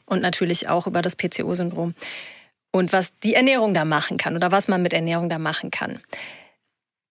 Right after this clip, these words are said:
Auch wenn man jetzt keine hormonelle Störung hat, die das Schwangerwerden erschwert, ist das ja grundsätzlich nicht immer so leicht mit dem Schwangerwerden. Die Chancen stehen bei circa eins zu drei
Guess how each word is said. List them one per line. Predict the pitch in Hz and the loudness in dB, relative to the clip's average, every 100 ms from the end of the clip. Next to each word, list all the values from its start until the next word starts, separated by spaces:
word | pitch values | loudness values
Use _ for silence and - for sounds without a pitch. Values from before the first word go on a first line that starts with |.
| _ - | _ 0
Auch | 214 | 4
wenn | 220 | 6
man | 233 226 | 4 4
jetzt | 214 - | 2 2
keine | 220 254 269 | 2 4 4
hormonelle | 214 208 185 180 | 2 2 2 0
Störung | - 240 254 180 170 | 2 4 4 2 2
hat, | 190 190 | 2 2
die | 190 185 | 0 0
das | 185 185 | 2 2
Schwangerwerden | - 196 196 185 175 | 4 4 4 2 2
erschwert, | - - - 220 208 233 - _ _ _ 240 | 2 2 4 4 4 0 -6 _ _ _ 2
ist | 214 | 4
das | 226 196 | 4 4
ja | 190 190 | 4 4
grundsätzlich | 180 240 269 254 254 254 | 2 2 4 2 2 2
nicht | 247 | 2
immer | - 240 208 | 4 4 4
so | 165 | 2
leicht | 165 160 165 | 0 0 0
mit | 180 | -4
dem | 180 | -4
Schwangerwerden. | 170 170 175 170 180 170 190 233 | -2 0 2 2 2 2 4 2
Die | 185 | 2
Chancen | 185 190 208 226 202 208 - | 0 2 2 2 2 0 -4
stehen | - 202 208 | 0 2 4
bei | 190 185 | 2 2
circa | - 254 240 226 220 _ | 2 2 4 2 0 _
eins | 185 196 - | 2 2 0
zu | - | -2
drei | 185 185 190 240 294 | -2 2 4 4 2